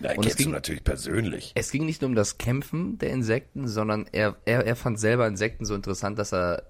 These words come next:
Speaker 2: Techniken erfunden hat, die zu fangen. Und es geht ja im Pokémon auch um Fangen und deswegen, er hat schon recht, aber es gibt noch einen kleinen Zusatz.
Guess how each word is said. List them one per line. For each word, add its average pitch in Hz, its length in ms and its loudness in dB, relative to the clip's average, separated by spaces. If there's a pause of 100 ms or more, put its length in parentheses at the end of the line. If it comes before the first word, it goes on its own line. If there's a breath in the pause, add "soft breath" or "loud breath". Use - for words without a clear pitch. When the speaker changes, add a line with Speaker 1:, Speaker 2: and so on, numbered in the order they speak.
(120)
Speaker 2:
Techniken 107 480 -6
erfunden 87 340 -6
hat, 90 160 -4
die 98 120 -2
zu 85 180 -6
fangen. 104 560 -4 (160)
Und 80 160 -2
es - 140 -8
geht - 180 2
ja 104 60 4
im - 60 -2
Pokémon 95 300 -4
auch - 140 -6
um 85 100 -6
Fangen 104 540 -2
und 95 100 -6
deswegen, 90 500 -4 (720 soft breath)
er 107 120 6
hat 139 100 6
schon 147 100 0
recht, 123 320 4
aber 95 300 4
es - 140 -6
gibt 120 120 -6
noch 110 60 -2
einen 98 80 -4
kleinen 95 240 -4
Zusatz. 98 400 -2